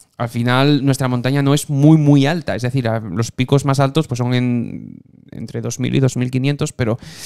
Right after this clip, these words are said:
son picos en los que estás muy poco tiempo tan arriba, ¿no? Al final estás siempre entrenando entre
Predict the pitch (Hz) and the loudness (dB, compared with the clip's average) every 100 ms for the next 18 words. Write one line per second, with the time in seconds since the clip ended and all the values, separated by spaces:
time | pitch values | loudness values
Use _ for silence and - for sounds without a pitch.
0 | - - - 113 131 143 139 117 117 120 | -12 -6 -2 2 4 4 4 2 0 -2
1 | 131 123 123 131 127 123 117 113 113 110 | 0 0 2 2 2 0 0 0 2 2
2 | 110 107 - - 120 113 123 110 113 117 | 0 -4 -6 -4 -2 -2 -2 -4 -4 -4
3 | 117 117 123 123 127 120 127 123 117 117 | -4 -2 -2 0 0 0 -2 -2 -4 -4
4 | 113 113 | -4 -6